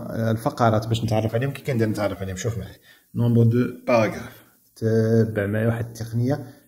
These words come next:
ساهلة باش تبقى تعرف عدد فقرات النص. لاحظ معايا. شنو كتلاحظ؟ شوف هنا في هاد الجهة هادي. شحال من بلاصة داخلة؟ هات هاد الكتابة هي هكا، ولكن شحال من بلاصة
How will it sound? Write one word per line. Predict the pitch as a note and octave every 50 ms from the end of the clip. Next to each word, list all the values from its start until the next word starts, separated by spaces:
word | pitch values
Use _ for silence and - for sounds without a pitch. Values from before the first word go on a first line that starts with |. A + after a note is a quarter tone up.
| _
ساهلة | - - - C#3 C#3+ D3 D3 D3 D3 C#3+ C#3 B2+ C#3 D#3
باش | D#3+ E3+ E3+ -
تبقى | - C3 -
تعرف | - C3+ C3 D#3 F3+ - - - _ _ _ _ _ _ _ -
عدد | A#2 A#2+ B2 A#2+ C#3 D3 D3
فقرات | - - B2+ - - A#2+ A#2 A#2+ C3+ C#3+ D3+ D3+ D3 - - A#2+
النص. | A#2 G2 F2 - - - - -
لاحظ | A2+ A2+ G#2 G2 F#2+
معايا. | F2 E2+ E2 - - _ _ _ - - - - _ _ _ _ _ _ _ _ _ _ _ _
شنو | - - F3 F#3
كتلاحظ؟ | F#3 F3+ F#3+ - - - - A#2
شوف | - - C3 A#2+
هنا | C3 C#3
في | C3 -
هاد | C3 A2+
الجهة | G2+ F#2+ G#2 G#2 G#2 G2 F2+ -
هادي. | - - - - _ _ _ _ _ _ _ _ _ _ _ _ _ _
شحال | - - - F#3 G#3
من | G#3+ G3+ F3+
بلاصة | D#3+ D#3+ D#3 D3+ D#3 D#3+
داخلة؟ | C#3+ C#3 C3+ B2+ - - A#2 G#2+ G#2 A2 A2+ - - _ _ _ _ _ _ _ _ _ _ _ _ _ _ _ _ _ _ _
هات | - A#2 A2 G2+ - -
هاد | - -
الكتابة | - - - A#2+ A2+ A2 A2 G#2+
هي | A2 G#2+ G#2+ G2 G2+ G2
هكا، | F#2 - - F3 G#3+ - - - - - _ _ _ _
ولكن | - A2+ A2+ A#2 C3 C3
شحال | A2+ A#2 - E3 F3+
من | F3+ F3 D3+
بلاصة | C#3 C3 C3+ C3 B2+ - F3+ G#3 A3 - -